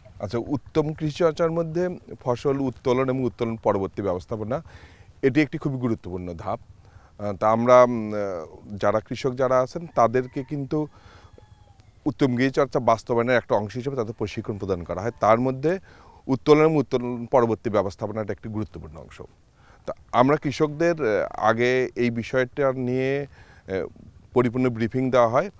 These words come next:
এবং উত্তোলনের সময় ফসল এবং কৃষক যারা উত্তোলনের সঙ্গে জড়িত তারা যাতে কোনোভাবে ক্ষতিগ্রস্ত না হয়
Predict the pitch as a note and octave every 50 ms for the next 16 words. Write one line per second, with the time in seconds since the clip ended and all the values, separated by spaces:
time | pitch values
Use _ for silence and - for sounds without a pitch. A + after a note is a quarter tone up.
0 | - - - - A2+ B2 C3+ - - D3 C3+ - - D3+ C#3+ C#3 C#3 C#3+ D3 C#3+
1 | - - F3 E3 C#3 A2+ G2 G2+ D#3+ F#3 - - - - - - - _ - -
2 | B2+ C3 - - F3 F#3 F#3+ E3+ D3 C3+ D3 D3+ C#3 - - E3 C#3+ - - G2+
3 | E2+ F2 F2 F#2+ G#2 G#2 A2 A2+ A#2+ A#2+ A2+ - - B2+ A2+ A2+ A2+ A2+ - -
4 | - A2 A2 A2 A2+ B2 A2 G2+ E2+ - A#2+ D#3+ - - G#2 G2+ G#2 G#2 A2 G#2+
5 | A#2 - - A2 G#2+ G#2 G#2 A#2 G#2+ - B2 A2 - A2+ G#2 G#2+ G#2+ - - -
6 | A2 G#2+ G#2+ G#2+ G2+ G#2+ C3+ F#3